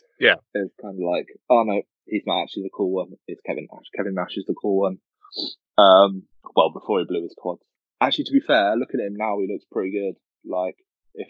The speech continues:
Speaker 2: I don't know if you've seen pictures of him recently.
Speaker 1: He look-, he looks
Speaker 2: He's
Speaker 1: amazing for us. Was he sixty?
Speaker 2: ripped.
Speaker 1: So, yeah.
Speaker 2: He's ripped,
Speaker 1: Well, he,
Speaker 2: man.
Speaker 1: he was in that Magic Mike film a couple of years ago, and he looked amazing. <laughs> So,
Speaker 2: Yeah, I know.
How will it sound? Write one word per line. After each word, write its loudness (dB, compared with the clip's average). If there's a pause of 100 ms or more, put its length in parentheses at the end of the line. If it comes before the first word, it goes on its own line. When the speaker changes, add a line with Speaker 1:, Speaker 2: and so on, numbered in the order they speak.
Speaker 2:
I -2
don't -2
know -8
if -18
you've -16
seen -6
pictures -8
of -6
him -6
recently. -4 (140)
Speaker 1:
He 0
look-, -6
he -4
looks -2
Speaker 2:
He's -8
Speaker 1:
amazing -4
for -2
us. -4
Was -6
he -8
sixty? 0
Speaker 2:
ripped. 2 (260)
Speaker 1:
So, -12 (180)
yeah. -6 (420)
Speaker 2:
He's -8
ripped, 6
Speaker 1:
Well, 2
he, 0
Speaker 2:
man. -2
Speaker 1:
he -2
was 0
in -2
that 2
Magic -2
Mike -2
film 6
a -4
couple -2
of -4
years 4
ago, -2
and -2
he 2
looked 0
amazing. 4 (180)
<laughs> -20
So, -8 (100)
Speaker 2:
Yeah, 4
I 4
know. 2